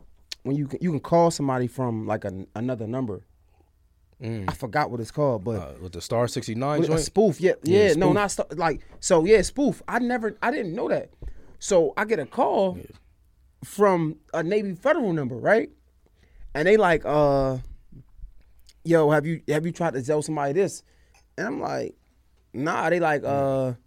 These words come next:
Speaker 1: oh, we just let you know we had to freeze your account because, um, for sus-, sus-, sus-, wow, suspicious,
Speaker 2: Suspicious,
Speaker 1: uh,
Speaker 2: yeah,
Speaker 1: activity."
Speaker 2: activity, yeah.
Speaker 1: And I'm like, "Huh? Wait, what?" They like, um, "Can you, um,
Speaker 2: Give me this
Speaker 1: verify your,
Speaker 2: code.
Speaker 1: uh, your transactions?" I'm like, "I mean, I did this, this, this, and that." Like, okay.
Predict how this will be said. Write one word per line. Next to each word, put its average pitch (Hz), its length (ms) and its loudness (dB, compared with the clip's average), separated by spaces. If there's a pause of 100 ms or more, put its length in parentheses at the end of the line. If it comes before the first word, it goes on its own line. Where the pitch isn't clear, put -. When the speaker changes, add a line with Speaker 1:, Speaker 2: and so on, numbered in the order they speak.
(360)
Speaker 1:
oh, 135 80 2
we 151 160 0
just 139 160 -6
let 147 120 2
you 151 60 -2
know 151 100 0
we 147 120 0
had 147 100 0
to 127 60 -6
freeze 151 260 -4
your 131 80 -2
account 170 300 -6
because, 127 360 -4
um, 117 460 -6 (300)
for - 120 -8
sus-, 127 200 -8 (220)
sus-, 123 200 -6
sus-, 135 180 -4 (460)
wow, - 240 -10
suspicious, 127 520 -4
Speaker 2:
Suspicious, - 40 -14
Speaker 1:
uh, 123 400 -2
Speaker 2:
yeah, 101 80 -2
Speaker 1:
activity." 151 340 -2
Speaker 2:
activity, 90 140 -6
yeah. 87 260 -10 (240)
Speaker 1:
And 196 120 -6
I'm 226 40 -2
like, 151 180 -4
"Huh? 302 300 -6
Wait, 160 220 -6
what?" 359 340 -6 (120)
They 180 100 -6
like, 151 240 -2 (240)
um, 135 240 -4
"Can 143 160 -6
you, 135 200 -2
um, 123 360 -4
Speaker 2:
Give 104 120 -10
me 107 60 -8
this - 40 -6
Speaker 1:
verify 139 400 0
your, 127 180 -4
Speaker 2:
code. 123 400 -4
Speaker 1:
uh, 113 40 -14 (1300)
your 185 140 0
transactions?" 151 600 2
I'm 151 140 0
like, 143 320 -2 (360)
"I - 40 -6
mean, 131 160 0
I 135 80 0
did 123 160 -8
this, 143 160 -2
this, 135 140 -6
this, 139 180 -8
and 151 80 -4
that." 143 200 -6
Like, 123 160 -8
okay. 127 380 -6